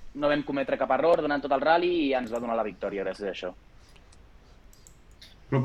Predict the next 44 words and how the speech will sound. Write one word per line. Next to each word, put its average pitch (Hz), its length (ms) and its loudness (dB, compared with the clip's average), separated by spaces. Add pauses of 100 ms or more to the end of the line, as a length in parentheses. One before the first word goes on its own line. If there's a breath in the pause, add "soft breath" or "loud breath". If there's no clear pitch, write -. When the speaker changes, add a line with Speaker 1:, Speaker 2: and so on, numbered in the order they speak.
Speaker 2:
però 131 120 2
vau 135 200 6
començar 156 520 4
molt, 156 240 6 (160)
molt 131 300 6
igualats, 117 520 6
no? 131 440 0
Aquests 117 260 -4
quatre 143 240 0
primers 135 340 4
Speaker 1:
Sí. 123 100 6
Speaker 2:
scratch 113 260 6
que 123 100 4
dius, 196 340 8 (380 loud breath)
però 135 160 8
realment 139 540 6
Speaker 1:
Mm. 180 120 6
Speaker 2:
veig 131 220 4
diferències 160 760 4
de, 131 360 4
de 107 100 0
mig 131 200 2
segon 143 640 2
amb, 135 160 2
amb 120 220 2
Speaker 1:
Mig 117 100 4
Speaker 2:
el 117 60 2
Speaker 1:
segon, 127 220 6
Speaker 2:
Julià. - 500 6
Speaker 1:
sí. - 180 -6 (240)
Speaker 2:
Sí 131 140 0
o 185 60 8
no? 127 360 4
Vull 120 120 6
dir, 120 120 6
Déu-n'hi-do, 143 360 6
Speaker 1:
Sí, 139 120 6
Speaker 2:
no? 135 60 6
Speaker 1:
sí, - 180 0
sí, 120 160 -8
sí. 104 240 -10 (800 soft breath)
Sí, 143 320 8 (180)
eren 151 380 6
trams 175 560 4